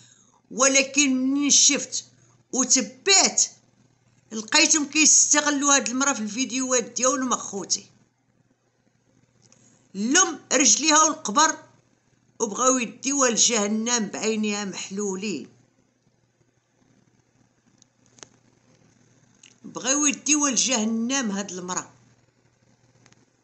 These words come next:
هادشي هو اللي كاين. ملي غتسالي منا كيف ما مولفين يديروا ليها ديما بناتها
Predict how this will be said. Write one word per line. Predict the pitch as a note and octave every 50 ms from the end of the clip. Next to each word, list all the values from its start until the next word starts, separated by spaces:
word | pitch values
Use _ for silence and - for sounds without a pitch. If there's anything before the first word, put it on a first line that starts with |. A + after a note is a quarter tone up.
| _ _ _ _ _ _ _ _ _ _ _ _ _ _ _ _ _ _ _ _ _ _ _ _ _ _ _ _ _ _ _ _ _ - -
هادشي | A#3 C4 B3+ - - - F4
هو | E4+ E4+ F4+
اللي | F4+ F4+ F4
كاين. | - - C#4 C4 B3+ C4+
ملي | D4+ F4
غتسالي | E4 D#4+ D#4+ D#4 - - D#4 D#4 D4+ C#4+ D#4+ C#4+
منا | D4 D4+ C#4+ C#4+ D#4+ D#4+
كيف | D#4 - D4 C#4+ - -
ما | C#4+ F4 F#4 F4 E4
مولفين | D#4 D#4+ C#4+ A#3+ - - D#4 D#4+ D4
يديروا | D4 C#4 A3 C#4+ D4 D4 D4 C4+
ليها | C4 C#4+ C4+ C4 C4
ديما | B3+ G#3 C4 D#4 E4+ E4 D4 C#4
بناتها | A#3 G3 F3+ A#3 B3+ C4 C4+ C4 B3+ - G3 A3 B3+ D4 D#4 - - _